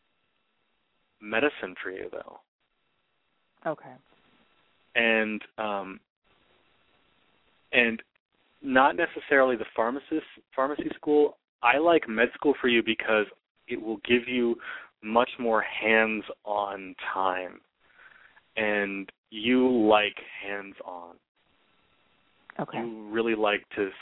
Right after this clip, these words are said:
Speaker 1: see the results of what you're doing right then and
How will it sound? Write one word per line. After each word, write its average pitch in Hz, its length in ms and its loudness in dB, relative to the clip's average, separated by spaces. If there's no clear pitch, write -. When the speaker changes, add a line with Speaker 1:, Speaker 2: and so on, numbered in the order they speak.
Speaker 1:
see 117 160 6
the 110 140 4
results 104 500 2
of 98 80 -8
what 107 160 -6
you're 101 160 -8
doing 98 420 -8
right 107 340 0
then - 1300 -8
and 92 500 -10